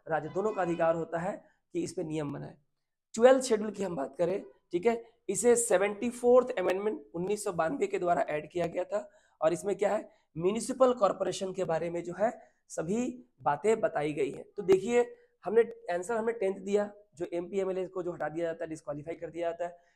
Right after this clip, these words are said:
पर हमने इलेवंथ भी पढ़ा, पंचायती राज के बारे में ट्वेल्थ, इलेवंथ में पंचायती, ट्वेल्थ में म्युनिसिपल कॉरपोरेशन, और सेवंथ में यूनियन लिस्ट, स्टेट लिस्ट, कंकरेंट लिस्ट और allocation of powers between center and state के बारे में कहा गया है।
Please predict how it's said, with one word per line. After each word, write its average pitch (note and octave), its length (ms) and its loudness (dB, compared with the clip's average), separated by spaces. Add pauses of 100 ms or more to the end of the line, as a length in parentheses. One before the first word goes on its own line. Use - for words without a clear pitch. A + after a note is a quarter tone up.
(160)
पर F#3+ 60 0
हमने G3+ 160 2
इलेवंथ F#3+ 400 0
भी G#3 100 -6
पढ़ा, G3+ 240 -4
पंचायती E3+ 440 -6
राज F#3 180 -2
के F#3 120 -6
बारे F3 220 -2
में C4+ 140 -8
ट्वेल्थ, F#3+ 320 -2 (320)
इलेवंथ A3 360 2
में A#3+ 140 0
पंचायती, G3 760 -2
ट्वेल्थ G3 320 0
में A3 160 0
म्युनिसिपल F3 420 -4
कॉरपोरेशन, D3 500 -10
और D3 140 -20
सेवंथ G3 340 -6
में G#3 140 -4
यूनियन F#3+ 360 -4
लिस्ट, G3+ 180 -6
स्टेट F3 260 -6
लिस्ट, F#3+ 180 -6
कंकरेंट F3 360 -6
लिस्ट A3+ 180 -8 (400)
और F3 440 2 (200)
allocation G#3+ 400 0
of G#3+ 180 2
powers E3+ 260 2
between E3+ 320 -4
center E3+ 260 -4
and E3+ 120 -4
state D#3+ 260 -8
के E3 100 -12
बारे D3+ 200 -8
में F3 100 -10
कहा C#3 200 -14
गया E2 200 -16
है। - 120 -20